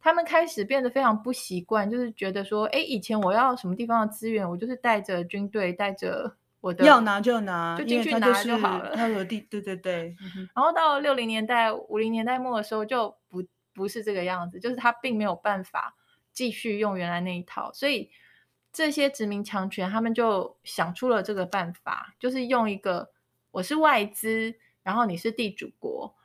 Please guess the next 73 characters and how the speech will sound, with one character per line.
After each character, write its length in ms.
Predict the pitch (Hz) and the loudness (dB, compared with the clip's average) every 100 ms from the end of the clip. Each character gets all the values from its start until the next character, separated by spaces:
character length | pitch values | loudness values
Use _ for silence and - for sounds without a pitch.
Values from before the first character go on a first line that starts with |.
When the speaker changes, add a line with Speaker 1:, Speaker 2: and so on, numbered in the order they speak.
| _ - | _ -6
Speaker 1:
然 120 | 208 | 0
后 120 | 247 | 2
我 120 | 185 | 4
要 160 | 202 220 | 4 2
在 380 | 220 214 196 - | 4 2 2 -2
另 280 | 320 311 277 | -4 -2 4
外 200 | 240 196 | 4 4
一 80 | |
个 100 | 185 | 0
地 100 | 180 | -4
方， 160 | 185 185 | -2 -2
不 100 | 226 | -2
是 160 | 240 320 | -4 -2
你 180 | 202 | -2
国 200 | 175 175 | 0 -2
家 200 | 185 214 | 4 4
的 160 | 214 175 | 4 0
自 140 | 175 | -2
己 140 | 214 175 | -8 -6
的 120 | 175 | -8
法 260 | 175 156 175 | -4 -4 0
院 300 | 214 202 190 | 0 0 0
哦， 200 | 180 185 | -2 -2
自 80 | 220 | -4
己 80 | |
的 80 | 180 | -4
司 180 | 170 220 | -2 -2
法 220 | 214 175 | 2 0
体 220 | 180 170 | 0 -6
系， 160 | 175 202 | -8 -4
你 120 | 180 | -4
自 140 | 175 220 | -2 -4
己 60 | |
的 100 | 185 | -4
管 180 | 175 - | -4 -8
辖 160 | 180 180 | -8 -8
权， 200 | 180 180 | -6 -6
不 120 | 190 | -6
是。 340 | - 202 - _ _ _ _ | -6 -6 -8 _ _ _ _
他， 140 | - 294 | -2 0
他 160 | 285 | 4
要 320 | 320 302 285 - | 6 6 4 -6
设 240 | - - 262 | -6 2 2
计 220 | 254 240 | 2 -4
一 60 | 214 | -2
个， 160 | 190 - _ | -6 -6 _
一 100 | 226 | -8
个 240 | 220 208 202 | -2 -2 2
方 240 | 226 233 | 2 4
法， 140 | 202 | 0
是 80 | 202 | 0
我 160 | 233 180 | 0 0
可 100 | 269 | 0
以 60 | |
告 300 | - 269 240 | 2 6 6
你， 100 | 190 | 4
但 160 | 180 233 | 0 0
是 100 | 240 | 0
是 120 | 233 | -2
在 160 | 233 220 - | -2 -2 -2
另 180 | 330 | -4
外 140 | 285 196 | -2 -2
一 40 | |
个 120 | 190 | -4
地 180 | 180 156 | -8 -10
方， 260 | - - - 214 _ _ _ _ | -10 -16 -14 -20 _ _ _ _
就 100 | 240 | -6
是 140 | 240 | -2
那 100 | 226 | -2
个 100 | 220 | 0
就 120 | 190 202 | -2 -2
叫 180 | 196 | -4
做 320 | 196 190 180 | -2 -4 -4